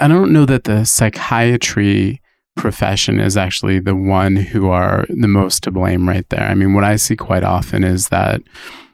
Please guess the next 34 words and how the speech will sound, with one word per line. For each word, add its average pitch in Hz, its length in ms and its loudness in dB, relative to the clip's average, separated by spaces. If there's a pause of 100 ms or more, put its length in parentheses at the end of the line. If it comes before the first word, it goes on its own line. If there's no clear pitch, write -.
(140)
primary 110 400 2
care 165 220 0
physicians 117 720 2
who 107 140 2
are 98 220 0
inundated 98 760 2
with 101 120 0
too 107 180 0
many 101 160 2
patients, 92 840 -2 (800)
you 117 200 2
know, 98 160 4
and 98 100 4
expected 123 600 0
to 110 160 2
do 101 280 2
way 104 320 2
too - 220 -2
much 92 480 0
with, 101 220 -2 (260)
you 110 200 -2
know, 95 320 0 (240)
with 113 180 -8
not 113 260 4
enough 101 240 2
time, 98 560 0
they're 120 260 2
the 165 100 2
ones 107 340 2
who 110 100 0
quite 101 280 0
often 95 680 2 (460)
give 101 320 0
people 98 720 0